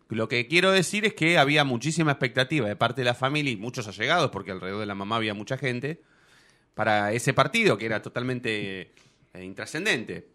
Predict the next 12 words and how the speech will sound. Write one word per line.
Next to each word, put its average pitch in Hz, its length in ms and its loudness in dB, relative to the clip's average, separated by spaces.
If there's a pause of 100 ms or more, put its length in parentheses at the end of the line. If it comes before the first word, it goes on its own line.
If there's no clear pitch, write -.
Pero 175 240 2
bueno, 180 380 2
vos 143 200 4
decís, 156 260 -2
Coquito, 165 380 0
que 139 120 -2
hoy 151 80 2
existe 143 300 -6
la 135 100 0
posibilidad 131 340 0
de 135 100 0
que 135 320 -2